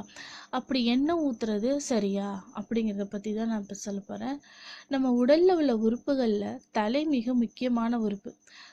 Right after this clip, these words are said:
தலையில தான் கண், காது, மூக்கு, நாக்கு,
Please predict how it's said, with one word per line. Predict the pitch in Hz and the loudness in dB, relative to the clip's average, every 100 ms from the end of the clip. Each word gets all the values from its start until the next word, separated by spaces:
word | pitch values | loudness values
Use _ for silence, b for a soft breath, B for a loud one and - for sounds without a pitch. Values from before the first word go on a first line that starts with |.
| B | B
தலையில | - 220 269 320 302 220 | 0 2 2 2 0 0
தான் | 208 226 247 | -2 -4 -2
கண், | 214 214 269 277 _ | -2 0 -2 -6 _
காது, | 226 208 208 208 226 277 254 | -2 0 0 0 -2 -2 -2
மூக்கு, | 233 226 - 285 277 | 0 0 -4 -6 -4
நாக்கு, | 247 220 220 - 294 | -2 -2 -4 -6 -8